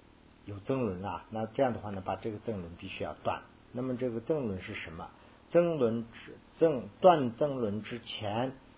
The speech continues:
首先应明确争议。那争议是什么？首先要明确。那么，啊，<clears throat> 又做实验，有，有，有，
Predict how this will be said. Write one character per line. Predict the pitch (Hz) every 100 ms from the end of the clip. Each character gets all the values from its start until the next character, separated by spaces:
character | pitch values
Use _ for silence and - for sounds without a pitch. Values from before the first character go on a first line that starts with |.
| -
首 | - 98 85
先 | - 123 120 113 120
应 | 120
明 | 117 92 98 101 139 170
确 | - 85 71 71
争 | - 95 92 95
议。 | - - -
那 | 107
争 | - 202
议 | 226 185
是 | 123
什 | - 101
么？ | 98
首 | 98 - 90
先 | 113 110
要 | 92 -
明 | 104 98
确。 | - - - - - - - - - -
那 | 113
么， | 117 107 95 92 - - - -
啊， | 95 90 82 80 78 73 - - - - - -
<clears throat> | 117 104 95
又 | 160 190 113
做 | - 95
实 | - 92 87
验， | 82 - 117
有， | 101 87 - 110
有， | 113 87
有， | 95